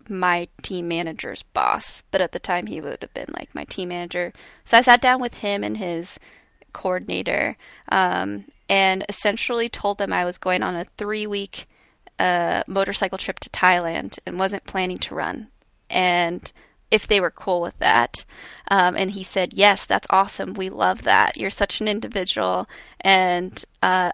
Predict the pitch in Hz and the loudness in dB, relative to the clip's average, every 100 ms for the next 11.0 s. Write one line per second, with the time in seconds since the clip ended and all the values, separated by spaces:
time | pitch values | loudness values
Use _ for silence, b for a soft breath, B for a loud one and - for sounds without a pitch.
0 | - 202 240 233 - 254 254 247 - 190 | 0 0 2 -2 4 4 4 0 2 2
1 | 175 175 - 175 208 - - 208 - 196 | 4 -2 0 -2 -2 -6 -6 0 8 8
2 | 202 185 190 185 165 165 - 185 190 - | 8 0 -2 -2 0 0 -2 -4 -8 -4
3 | 170 165 - 170 - B B - 196 196 | -4 -2 -4 -4 -6 B B -2 4 6
4 | 190 196 - 214 214 196 - 185 180 175 | 6 2 6 6 6 2 -2 -4 -4 -4
5 | 139 123 76 - 95 98 - 208 98 185 | 0 2 2 0 -2 -2 -2 -2 0 0
6 | 185 185 190 - 208 202 196 185 185 180 | 0 -6 -10 -6 -4 -2 0 2 2 0
7 | 185 - 208 208 208 - B B - 196 | 0 -2 0 -2 -2 -8 B B 0 2
8 | 196 190 185 190 190 190 - 196 - - | 2 0 -2 -2 -2 -4 -6 -8 -8 -6
9 | 196 185 180 185 - - 190 190 190 180 | -6 -4 -4 -6 -4 -2 -2 -4 -4 -2
10 | 180 175 175 180 185 175 - 196 214 - | -2 -4 -4 -4 -4 -4 -4 -4 -4 -6